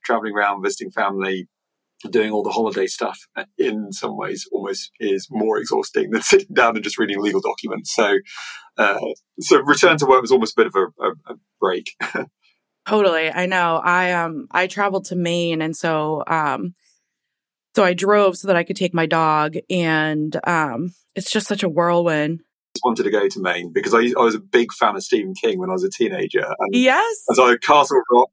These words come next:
Speaker 1: Maine, I've always wanted to go there. <laughs>
Speaker 2: We have him. We do boast a Stephen King. Um, yeah, I hope you get there. It's such a lovely, lovely place. And, um, some, it's nice for me because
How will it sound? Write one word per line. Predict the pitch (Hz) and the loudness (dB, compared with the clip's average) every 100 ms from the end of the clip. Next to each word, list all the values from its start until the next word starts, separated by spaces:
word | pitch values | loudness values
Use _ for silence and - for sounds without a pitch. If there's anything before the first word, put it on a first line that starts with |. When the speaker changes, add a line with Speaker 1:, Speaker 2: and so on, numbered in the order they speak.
| - | 0
Speaker 1:
Maine, | 117 117 117 | 2 4 2
I've | 113 | 2
always | 120 123 | 4 4
wanted | 123 117 107 | 4 0 0
to | 117 | 0
go | 101 95 | 0 0
there. | 98 - - - - - - | -4 -6 -6 -6 -8 -8 -10
<laughs> | - - | -12 -6
Speaker 2:
We | 214 220 | 0 2
have | 269 254 302 330 | 4 2 2 0
him. | 269 214 208 | 0 0 0
We | 202 | -2
do | 180 214 | -2 -2
boast | 208 214 226 233 196 | 0 2 0 -2 -6
a | |
Stephen | 208 - 202 202 247 | -6 -4 -4 0 -2
King. | 214 175 170 233 311 - | 0 0 0 -2 -2 0
Um, | 196 190 190 185 185 190 - - - _ - | 0 2 0 -2 -4 -10 -16 -20 -20 _ 0
yeah, | 302 359 262 | 2 4 2
I | |
hope | 269 294 | 0 0
you | 320 | 2
get | 277 285 | 0 0
there. | 277 226 190 170 | 2 2 4 2
It's | 190 196 | 0 -4
such | - 226 | -4 -2
a | 254 | 0
lovely, | 214 196 180 196 | 2 0 0 0
lovely | 185 170 165 175 | 0 -2 -2 -4
place. | 170 175 151 160 - - | -2 0 0 -2 -8 -2
And, | 175 165 160 156 | 0 0 -2 -2
um, | 156 151 135 | -2 -2 -8
some, | - 254 254 | -2 -2 -2
it's | - | -2
nice | 262 302 - | 0 0 -2
for | 233 | -2
me | 208 208 | 0 -2
because | 185 180 170 160 | -2 -2 -2 -2